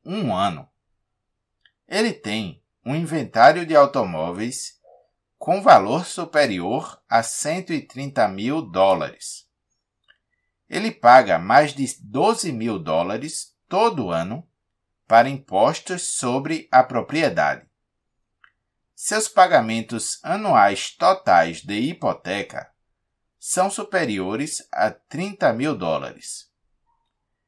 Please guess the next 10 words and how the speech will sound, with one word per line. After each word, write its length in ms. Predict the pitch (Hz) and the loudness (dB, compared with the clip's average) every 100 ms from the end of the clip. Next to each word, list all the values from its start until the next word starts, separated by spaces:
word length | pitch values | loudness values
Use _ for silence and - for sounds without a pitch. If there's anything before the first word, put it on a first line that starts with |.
| _ _ _ | _ _ _
Vários 880 | 85 95 120 175 214 208 202 95 | -4 6 8 10 8 4 -6 -8
de 180 | - 131 | -6 -6
seus 360 | 117 - 202 - | -4 -4 -6 -6
ternos 720 | 101 87 92 110 123 - - _ _ _ _ | -4 -4 -4 -8 -10 -12 -16 _ _ _ _
custam 680 | - 170 185 - 190 185 214 _ _ _ _ _ | -4 -2 -2 -2 -4 -4 -12 _ _ _ _ _
mil 300 | - 123 196 | -10 -6 -4
e 60 | 208 | -4
duzentos 580 | 147 101 113 131 127 90 | -6 -6 -6 -6 -10 -6
dólares 600 | 87 98 139 151 156 - - _ _ | 2 2 2 -4 -8 -10 -12 _ _
cada. 680 | - 131 120 82 - 62 | 4 8 8 6 -4 -12